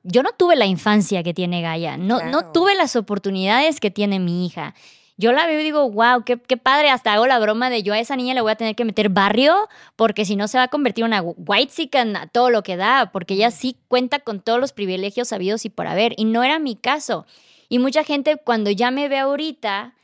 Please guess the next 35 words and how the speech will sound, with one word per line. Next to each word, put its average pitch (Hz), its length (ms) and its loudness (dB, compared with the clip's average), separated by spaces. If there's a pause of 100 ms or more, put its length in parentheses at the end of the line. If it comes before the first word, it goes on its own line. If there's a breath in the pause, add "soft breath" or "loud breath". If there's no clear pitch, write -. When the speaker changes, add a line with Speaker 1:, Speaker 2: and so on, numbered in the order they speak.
(280)
Speaker 1:
eh, 190 520 -6
y 196 80 -10
me 196 180 -6
ve 208 180 -2
que 220 140 -6
viajo, 240 600 0
y 202 100 -4
me 202 100 -4
ve 214 220 -2
que 214 320 -4
me 208 100 -6
puedo 220 160 -6
comprar 220 300 -6
cosas, 226 680 0
y 208 60 -4
veo 202 200 -4
que, 226 120 -6
ay, 254 280 -2
que 226 120 -4
hablo 214 160 -2
inglés 277 480 -2
y - 20 -10
cosas 233 300 -8
así, 247 80 -10
como 247 240 -6
que 254 80 -6
ellos 277 160 -6
piensan 277 260 -8
automáticamente 214 640 -8
que 208 120 -6
yo 190 120 -4
nací 208 220 -6
así, 190 220 -8
que 170 120 -10
pum, 226 280 0